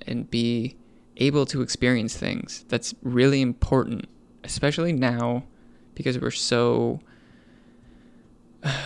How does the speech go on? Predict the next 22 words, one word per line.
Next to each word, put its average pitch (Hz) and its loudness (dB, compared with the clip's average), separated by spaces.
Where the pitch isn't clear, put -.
don't - -4
know, 113 -2
like, - -4
shoveled - 0
content, - -4
you 120 0
know, 113 2
um, - -4
whether 113 2
it's - -2
the - -6
news 117 2
or, - -2
or - -6
anything. 139 0
Just - -2
remember 120 4
where 147 4
your 175 4
life - 0
is - -4
and, - -2